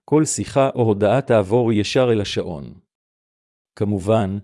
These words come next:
גם בשעון עצמו תוכלו לבחור האם אתם רוצים התראות בעזרת רטט, צליל או רק התראה שתופיע על הצג של השעון עד שתבחינו בה.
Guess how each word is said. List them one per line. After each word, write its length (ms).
גם 220
בשעון 400
עצמו 320
תוכלו 380
לבחור 460
האם 180
אתם 220
רוצים 360
התראות 380
בעזרת 480
רטט, 460
צליל 400
או 160
רק 180
התראה 340
שתופיע 500
על 80
הצג 320
של 200
השעון 500
עד 160
שתבחינו 640
בה. 220